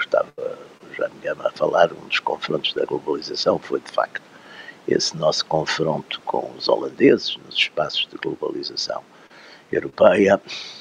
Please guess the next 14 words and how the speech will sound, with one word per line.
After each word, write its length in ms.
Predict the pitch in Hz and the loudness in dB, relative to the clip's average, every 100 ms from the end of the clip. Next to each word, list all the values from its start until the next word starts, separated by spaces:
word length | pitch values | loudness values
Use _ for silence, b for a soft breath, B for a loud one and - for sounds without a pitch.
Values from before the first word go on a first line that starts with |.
| B B B B B B B | B B B B B B B
O 80 | - | -2
segundo 420 | - - 87 - | 0 2 0 2
grande, 360 | - 87 82 - | 4 6 4 -4
depois, 360 | - 73 73 | -4 0 0
que 180 | - - | 0 -4
ocupa 380 | - - - - | -4 -4 -4 -2
praticamente 640 | - - - - - - | 2 0 0 -20 -18 -14
um 120 | - - | -14 -8
século, 540 | - 73 - - - - | 0 0 0 -8 -14 -14
é 60 | |
o, 600 | - - - - - - | -18 -20 -20 -20 -18 -6
é 20 | - | -2
o 40 | |
confronto 720 | - 78 - 82 76 - | 2 2 2 -2 -4 -6